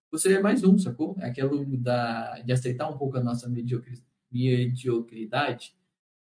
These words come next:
Você não precisa ser o melhor o tempo todo, você não precisa ser o melhor na sala, você não precisa ser o melhor no ambiente. Você é mais um, você precisa dar o seu melhor.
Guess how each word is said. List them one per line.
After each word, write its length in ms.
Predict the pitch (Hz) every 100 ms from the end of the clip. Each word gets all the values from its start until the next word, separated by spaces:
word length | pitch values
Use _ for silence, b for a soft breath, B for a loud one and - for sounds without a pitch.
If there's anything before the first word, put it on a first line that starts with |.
| -
Você 100 | 147
não 120 | 185
precisa 320 | 185 190 202
ser 100 | 196
o 60 | 165
melhor 320 | 147 139 151
o 80 | 143
tempo 220 | 151 -
todo, 280 | - 156 143
você 120 | 139
não 80 | 139
precisa 220 | 131 151
ser 40 | 156
o 60 |
melhor 320 | 135 123 131
na 100 | 127
sala, 360 | 131 127 135 127
você 100 | -
não 80 | 131
precisa 200 | 127 147
ser 100 | 143
o 40 | 135
melhor 360 | 113 123 147
no 100 | 131
ambiente. 600 | 123 113 113 156 139 - _ _ _ _ -
Você 140 | 143
é 40 | 160
mais 260 | 196 208
um, 260 | 170 185 185
você 140 | 127
precisa 400 | - - 185 -
dar 320 | 135 143 190
o 80 | 151
seu 180 | 131 139
melhor. 400 | 120 117 107